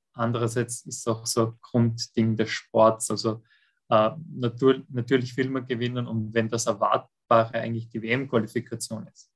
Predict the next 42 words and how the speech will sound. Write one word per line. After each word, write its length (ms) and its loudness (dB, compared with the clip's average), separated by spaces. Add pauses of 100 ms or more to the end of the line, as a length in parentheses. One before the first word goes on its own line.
(140)
und 140 0
wir 80 6
ver-, 300 -2
man 140 -2
verpasst 600 2
dann, 200 -6 (340)
dann 120 -2
ist 200 0
es 160 -6
klar, 260 6
okay, 460 -8 (540)
wenn 200 2
Franco 340 -2
Foda 300 2
nicht 220 2
mal 120 4
mehr 140 0
das 180 0
Erwartbare 540 0
schafft, 280 -8
muss 200 -6
er 80 -12
gehen. 380 2 (760)
Ähm, 360 4 (160)
ja, 260 -2 (140)
also 200 -6
mein 380 4
Fazit 540 0
ist 380 -8 (100)
eigentlich 580 -4 (280)
relativ 360 0
ähnlich 560 -2 (160)
wie 160 4
eures. 640 2 (120)
Sehr, 300 4
sehr 200 4
viel 160 0
Erwartbares, 640 0
sehr, 140 4
sehr 160 -2
viel 220 -4
Fades 560 2